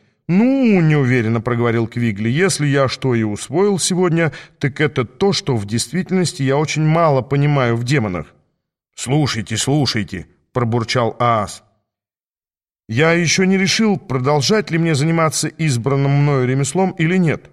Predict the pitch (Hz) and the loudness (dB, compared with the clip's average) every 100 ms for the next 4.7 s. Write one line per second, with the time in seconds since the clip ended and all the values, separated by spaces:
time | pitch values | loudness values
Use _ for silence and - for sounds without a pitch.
0 | _ 107 - 117 104 110 - 117 90 90 | _ -4 -2 -4 -2 -4 -2 -6 -6 -12
1 | - - - 139 160 147 135 139 135 117 | -14 -20 -4 0 2 2 2 0 0 -2
2 | - 208 - 175 147 139 131 - 139 151 | -2 -2 0 0 0 0 -2 -2 -2 0
3 | 165 - 123 110 120 - 139 123 147 143 | -2 -2 -4 0 -2 -2 -4 0 0 -2
4 | - 160 151 165 110 60 - | -2 0 2 0 0 -6 -14